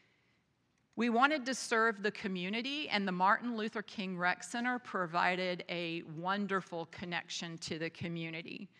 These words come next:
We were able to help them with their haunted house, their Easter, their Christmas. They did a Thanksgiving dinner for seniors, and we were able to be connected to the community for those events because of the Martin Luther King Rec Center.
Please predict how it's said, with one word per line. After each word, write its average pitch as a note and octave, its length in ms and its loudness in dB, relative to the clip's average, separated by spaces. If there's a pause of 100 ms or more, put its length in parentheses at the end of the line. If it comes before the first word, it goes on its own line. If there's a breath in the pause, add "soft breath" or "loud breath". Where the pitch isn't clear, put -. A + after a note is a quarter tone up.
(280 loud breath)
We G3+ 120 0
were G#3+ 180 6
able G3+ 300 2
to G#3 180 -2
help F3+ 460 -2
them F#3 360 0 (120)
with F3 260 -2
their E3+ 140 0
haunted E3+ 400 -2
house, A3 640 4 (320 loud breath)
their E3+ 400 4
Easter, A3+ 640 2
their E3+ 160 2
Christmas. A3 800 -4
They F3 180 -2
did E3+ 180 0
a E3+ 60 0
Thanksgiving G#3 720 -2
dinner F#3 340 0
for E3 240 -8
seniors, A#3 920 -4 (340 loud breath)
and G3+ 220 0
we A#3+ 220 0
were B3+ 200 4
able A3 280 2
to G#3 80 2
be G#3 180 -4
connected G3 720 -4
to F#3+ 180 -2
the F#3+ 80 0
community F#3+ 640 -4
for F3 220 -8
those F3+ 320 -2
events F3+ 500 -2
because F#3 640 0
of E3 180 -4
the E3+ 80 -4
Martin E3+ 360 -4
Luther E3+ 280 -8
King E3+ 340 -8
Rec E3 220 -2
Center. F3 440 -8